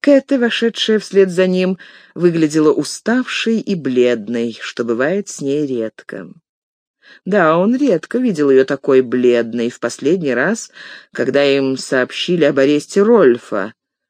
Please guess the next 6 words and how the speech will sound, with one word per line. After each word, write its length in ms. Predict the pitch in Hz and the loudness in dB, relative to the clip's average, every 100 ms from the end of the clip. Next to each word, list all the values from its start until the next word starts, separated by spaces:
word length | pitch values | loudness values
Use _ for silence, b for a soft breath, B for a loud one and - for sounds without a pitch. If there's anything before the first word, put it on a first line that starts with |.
| _ _ _ | _ _ _
Хотя 280 | - 233 240 | -6 -2 0
нет, 280 | 151 123 - B B | 0 -2 -6 B B
было 340 | 165 180 165 | 0 2 4
однажды 460 | 160 165 156 156 151 | 2 0 -2 0 0
и 60 | 170 | 0
после, 680 | 160 139 123 - 127 117 | 2 2 2 -2 -2 -2